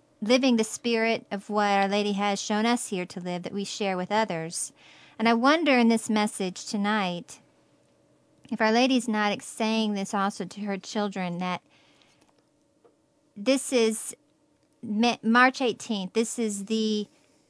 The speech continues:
the day for non-believers, the, the big one outside of the, the second of the month apparitions. This is where it all started after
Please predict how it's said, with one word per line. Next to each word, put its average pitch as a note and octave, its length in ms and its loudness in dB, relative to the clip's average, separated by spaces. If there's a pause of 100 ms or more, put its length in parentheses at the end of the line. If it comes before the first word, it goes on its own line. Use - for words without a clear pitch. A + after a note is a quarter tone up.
(400)
the G3+ 160 -4
day A#3+ 360 2
for A3+ 260 -4
non-believers, F#3+ 1120 -2 (580)
the, F#3+ 560 -6
the F#3+ 100 -4
big A#3 320 2
one F3+ 460 -2 (180)
outside F#3+ 460 0
of F#3 140 -6
the, F3+ 340 -4 (880)
the G3+ 60 -6
second A3 340 0
of F#3 80 -4
the F#3 60 -2
month A#3+ 260 2
apparitions. F3 960 -6 (260)
This A3 200 -2
is A3 120 -2
where G#3+ 160 0
it G#3 80 -2
all G3+ 160 4
started G#3+ 640 0 (920)
after G3 680 -2